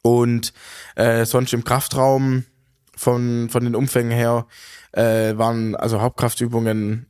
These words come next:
äh, klar war, also Bankdrücken immer dabei, da eben Ausgleichsübungen dazu, weiß was ich, irgendwie Kabelrudern oder so und dann eben, äh, Reißen hab ich viel gemacht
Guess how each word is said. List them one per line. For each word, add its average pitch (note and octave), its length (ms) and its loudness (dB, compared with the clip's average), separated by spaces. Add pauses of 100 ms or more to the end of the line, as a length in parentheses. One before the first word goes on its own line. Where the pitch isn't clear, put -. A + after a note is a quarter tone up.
(160)
äh, G2+ 540 0 (260)
klar A2 360 0
war, G#2 360 -2 (440)
also A2 180 -4
Bankdrücken B2+ 520 -2
immer A#2 180 0
dabei, A2 380 0
da G#2+ 220 -2
eben G#2 360 -4
Ausgleichsübungen A2 880 -2
dazu, G2+ 320 -4
weiß G2+ 160 -2
was G2 140 -6
ich, G2+ 80 -4
irgendwie G2 240 -4
Kabelrudern A2 800 -2 (760)
oder G#2+ 240 0
so G#2+ 340 0
und F2+ 160 0
dann G#2+ 240 0
eben, G#2 300 0
äh, G2 480 0
Reißen C#3 500 0 (800)
hab A#2+ 100 0
ich B2 80 0
viel C#3 200 -2
gemacht C3 500 -2